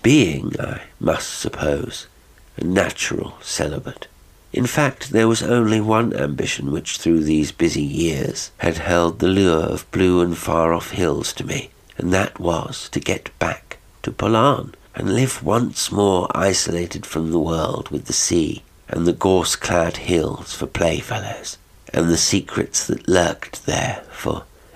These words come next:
exploration. The spell of it had been woven about my heart, and I can truly say that there had hardly passed a day in all those years in which the thought of it and the desire for it had been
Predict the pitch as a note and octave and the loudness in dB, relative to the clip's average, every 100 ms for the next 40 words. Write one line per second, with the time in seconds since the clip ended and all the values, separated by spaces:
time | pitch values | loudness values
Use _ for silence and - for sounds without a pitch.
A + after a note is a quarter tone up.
0 | - - - - - D#2+ E2+ E2 - - | -6 -4 -2 -4 0 2 4 2 0 -2
1 | - - - - _ _ - _ - - | -8 -14 -20 -20 _ _ -20 _ -20 -20
2 | - - - - - - D3+ A2+ G2 - | -20 -10 0 0 2 6 6 6 4 0
3 | G2+ F#2 G2+ F#2+ F#2+ F#2 G#2 G#2 F2 F2 | -4 0 4 4 4 6 6 6 2 0
4 | F#2 F2+ F2 F2+ - G2 E2+ - - - | -2 0 0 2 2 0 0 -4 -14 -20
5 | - - - - F#2+ G2+ G#2+ - G#2+ G#2 | -20 -20 -20 -4 2 4 4 2 0 2
6 | F#2+ D#2 A#2+ A2+ F#2+ E2+ - F#2+ F2 E2+ | 0 0 4 4 6 4 2 4 4 2
7 | - F2+ F2+ F2+ F#2 F2+ F#2 F#2 F2+ - | 0 2 2 0 -2 2 2 2 -2 -2
8 | F2+ F2+ - - G2 F#2 F2+ F2+ G#2 F2+ | 0 0 0 -2 0 2 2 4 4 4
9 | F2 F2+ - F#2 F#2+ D#2+ - - B1 - | 2 2 0 0 0 -2 -4 -6 -4 -4
10 | - - - F#2+ F#2+ - - - - - | -6 -8 0 0 2 -2 -6 -6 -10 -2
11 | F2+ F2 F2 E2 F#2 F2+ F2 - - - | 2 4 4 4 6 4 0 -4 -2 -4
12 | - - - - F2+ E2 | -8 -10 -8 -2 0 0